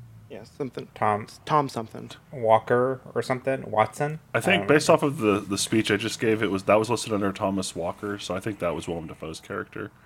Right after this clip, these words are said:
Speaker 3: But I know for most of the movie, it's Ephraim Winslow as Robert Pattinson.
Speaker 1: Yeah.
Speaker 2: Well, I think his name is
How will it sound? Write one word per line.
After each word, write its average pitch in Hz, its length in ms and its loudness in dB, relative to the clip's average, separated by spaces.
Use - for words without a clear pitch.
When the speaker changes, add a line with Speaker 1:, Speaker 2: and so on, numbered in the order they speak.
Speaker 3:
But 127 80 4
I 131 40 8
know 139 120 10
for 135 100 -2
most 104 260 4
of 98 60 2
the 95 60 4
movie, 87 160 2
it's - 140 -6
Ephraim 95 340 0
Winslow 78 440 -2
as 71 100 -8
Robert 69 240 -8
Pattinson. 76 580 -10
Speaker 1:
Yeah. 101 180 -6
Speaker 2:
Well, 127 100 4
I 123 40 4
think 151 160 2
his 135 200 4
name 120 180 2
is 101 100 -2